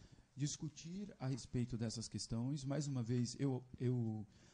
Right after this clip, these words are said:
concordo com a Alpina, nós temos o que celebrar, sim. Nós, nós, nós abraçamos uma profissão regulamentada. É, apesar dos pesares, né,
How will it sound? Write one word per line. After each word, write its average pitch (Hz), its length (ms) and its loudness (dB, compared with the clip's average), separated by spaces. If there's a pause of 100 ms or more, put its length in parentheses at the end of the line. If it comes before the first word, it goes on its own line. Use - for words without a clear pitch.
(300)
concordo 147 440 6
com 135 100 -8
a 123 40 -2
Alpina, 151 300 0
nós 185 200 6
temos 330 220 -2
o 202 60 8
que 139 140 4
celebrar, 113 500 4
sim. 98 200 -2
Nós, 120 300 0
nós, 147 460 2
nós 170 200 6
abraçamos 160 480 2
uma 139 140 0
profissão 135 380 0
regulamentada. 127 1040 -2 (1200)
É, 127 640 -2
apesar 170 380 2
dos 123 180 -4
pesares, 120 800 0
né, 110 260 -2